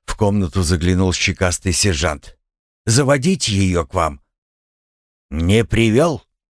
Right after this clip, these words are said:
а доставил», недовольно нахмурилась тётя Паша.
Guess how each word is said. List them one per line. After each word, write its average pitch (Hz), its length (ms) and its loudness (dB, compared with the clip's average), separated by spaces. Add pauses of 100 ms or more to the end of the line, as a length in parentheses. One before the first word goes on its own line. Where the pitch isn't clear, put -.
(260)
а 98 140 0
доставил», 90 880 -2 (520)
недовольно 90 580 0
нахмурилась 92 680 0
тётя 95 280 -2
Паша. - 420 -6